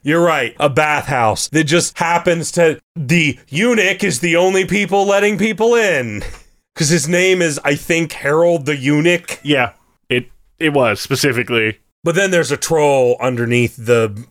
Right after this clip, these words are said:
Speaker 1: the whole area, so whatever.
Speaker 2: Okay, so can I just say, 'cause there's been a couple other trolls and some of the other side quests that I don't know if you've seen yet or not, but I really like the way they do trolls.
Speaker 1: I'm, this is the only troll that I've seen.
Speaker 2: Just, like, big, dumb,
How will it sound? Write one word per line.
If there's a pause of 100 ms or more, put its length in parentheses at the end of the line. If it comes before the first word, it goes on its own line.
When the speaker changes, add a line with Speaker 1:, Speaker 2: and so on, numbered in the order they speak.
Speaker 1:
the
whole
area,
so
whatever. (100)
Speaker 2:
Okay,
so (400)
can
I
just
say, (260)
'cause
there's
been
a
couple
other
trolls
and
some
of
the
other
side
quests
that
I
don't
know
if
you've
seen
yet
or
not,
but (240)
I
really
like
the
way
they
do
trolls. (240)
Speaker 1:
I'm,
this
is
the
only
troll
that
I've
seen.
Speaker 2:
Just,
like, (480)
big,
dumb,